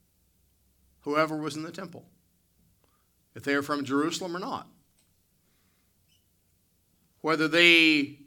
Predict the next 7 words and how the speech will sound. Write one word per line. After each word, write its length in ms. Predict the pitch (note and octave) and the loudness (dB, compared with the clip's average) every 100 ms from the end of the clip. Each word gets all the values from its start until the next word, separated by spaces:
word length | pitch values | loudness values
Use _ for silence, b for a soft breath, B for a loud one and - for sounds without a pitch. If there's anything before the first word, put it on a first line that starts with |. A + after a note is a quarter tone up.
| _ _ | _ _
were 240 | D3 D#3 | -2 0
devout 560 | C#3 C#3 B2 E3 F#3+ - | 0 -2 8 10 10 8
followers 1040 | - F3+ G3+ G3+ G3+ G3 G3 G#3 - - _ _ _ _ _ _ _ _ _ _ _ _ _ _ _ _ _ _ _ _ | 6 10 10 8 4 2 2 0 -6 -10 _ _ _ _ _ _ _ _ _ _ _ _ _ _ _ _ _ _ _ _
of 100 | A2 G#2+ | -12 -4
Judaism 500 | D#3 F3+ F#3+ F#3 F3 | -2 0 -2 -2 -8
or 60 | |
not. 340 | F3+ G#3 - | -10 -10 -12